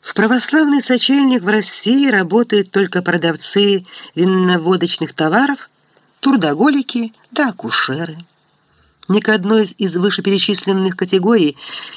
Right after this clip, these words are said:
я не принадлежал. И ни за что не приехал бы сегодня в офис, но вчера почти в полночь мне домой позвонила давняя клиентка и, можно сказать, боевая подруга Таня Садовникова.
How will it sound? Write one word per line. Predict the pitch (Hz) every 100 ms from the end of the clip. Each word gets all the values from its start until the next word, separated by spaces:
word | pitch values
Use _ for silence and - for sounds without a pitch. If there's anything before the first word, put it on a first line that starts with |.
| - _ _ _
я | - 180 185
не | - 185
принадлежал. | 180 170 160 135 127 95 95 - _ _ _ _ _ _ _ _ _ _ - - _
И | 208 226
ни | 247
за | 269 277
что | - - 185 185
не | 180
приехал | 170 175 165 170
бы | 156
сегодня | 160 - 156 156 156
в | 147
офис, | 185 226 254 - - - - -
но | 214
вчера | - 233 214 214
почти | 185 - 180
в | -
полночь | - 196 226 214 208 - - _ -
мне | 226 262
домой | 277 294 277
позвонила | 196 170 190 226 214
давняя | 180 233 254 240 226
клиентка | 214 214 165 147 131 - 156 165 _ _ _ _ _ _ -
и, |
можно | 220 277 262
сказать, | 233 226 240 208
боевая | 208 190 220
подруга | 190 190 190 170 170 165 - -
Таня | 220 240 226
Садовникова. | - 196 175 143 127 123 117 117